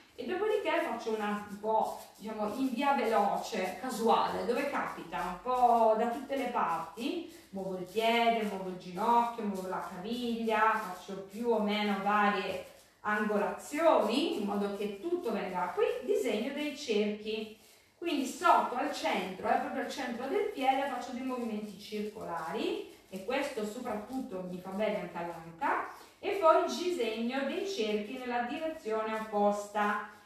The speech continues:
quindi vado a muove-, muovere bene, bene, bene il piede, mi fermo,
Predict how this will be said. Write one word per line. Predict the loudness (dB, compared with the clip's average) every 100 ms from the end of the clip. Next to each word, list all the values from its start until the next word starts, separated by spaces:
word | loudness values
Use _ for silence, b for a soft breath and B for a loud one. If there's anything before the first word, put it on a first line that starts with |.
| B _
quindi | -4 -2 0
vado | 2 4 4 4 2 2 0 0
a | 0 -2 -2
muove-, | -4 -2 -2 -2 -2 -2 -2
muovere | -2 0 0 0 -2 -4
bene, | -4 -4 -6 -6
bene, | -8 -8 -8
bene | -8 -6
il | -6
piede, | -6 -2 2 2 4 2 2
mi | -2
fermo, | -4 0 2 2 2 2 4 2 0